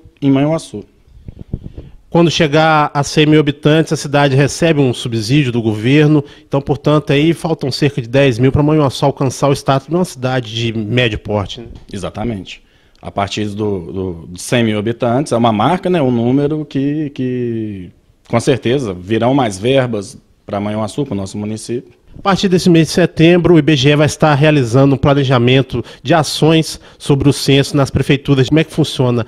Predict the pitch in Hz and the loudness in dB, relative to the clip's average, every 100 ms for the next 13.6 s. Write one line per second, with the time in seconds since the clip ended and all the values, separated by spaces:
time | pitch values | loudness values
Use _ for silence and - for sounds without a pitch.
0 | - - 113 - - 113 104 95 92 - | -6 -8 -4 -4 -2 -2 -2 -4 -6 -10
1 | - - - - - - _ - 127 92 | -12 -12 -20 -20 -20 -20 _ 0 0 0
2 | 107 123 123 127 131 165 160 - 143 143 | -2 -2 -2 0 2 2 -2 -2 0 2
3 | 120 143 180 120 101 110 120 117 117 107 | 2 2 2 0 -2 -2 -2 -2 -2 -4
4 | - 127 143 127 143 147 143 143 147 147 | -6 -2 0 2 2 0 0 -2 -2 -4
5 | - 139 143 131 131 139 135 127 110 117 | -4 -6 -4 -2 -2 -2 0 0 -2 -4
6 | - 139 139 147 135 139 160 139 123 - | -6 -6 -2 0 0 0 0 0 -2 -4
7 | - - _ _ - 110 120 131 127 98 | -12 -14 _ _ -6 0 2 2 0 -4
8 | _ _ - 113 123 123 139 170 135 117 | _ _ -4 0 2 4 2 2 0 0
9 | 110 135 - 120 113 143 180 180 - - | -2 -8 -6 -6 -4 -2 -2 -4 -6 -2
10 | 123 110 170 269 196 156 135 123 113 127 | -2 2 2 2 0 2 0 -2 -4 -6
11 | - 190 - 107 110 104 107 101 101 104 | -6 -14 -10 -4 -4 -2 -2 -2 -4 -4
12 | 110 117 113 123 156 135 101 101 98 104 | -2 -2 -4 -4 -2 -2 -4 -4 -4 -6
13 | 104 110 110 - 113 | -6 -8 -8 -6 -6